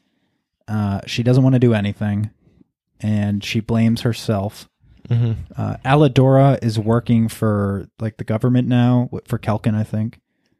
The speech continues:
Speaker 2: Yeah.
Speaker 1: And she has some regrets, and we find out Myron's still alive.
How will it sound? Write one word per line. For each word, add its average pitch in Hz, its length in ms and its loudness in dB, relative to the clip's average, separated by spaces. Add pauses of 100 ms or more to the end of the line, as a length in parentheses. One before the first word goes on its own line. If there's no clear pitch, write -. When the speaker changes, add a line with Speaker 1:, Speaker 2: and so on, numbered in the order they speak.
(280)
Speaker 2:
Yeah. 101 220 -2 (360)
Speaker 1:
And 117 560 2 (640)
she - 240 -2
has 127 220 2
some 127 240 2
regrets, 120 760 -4 (960)
and 107 640 -2 (680)
we 120 140 -4
find 127 220 2
out 120 160 2
Myron's 139 560 2
still 139 300 0
alive. 123 840 0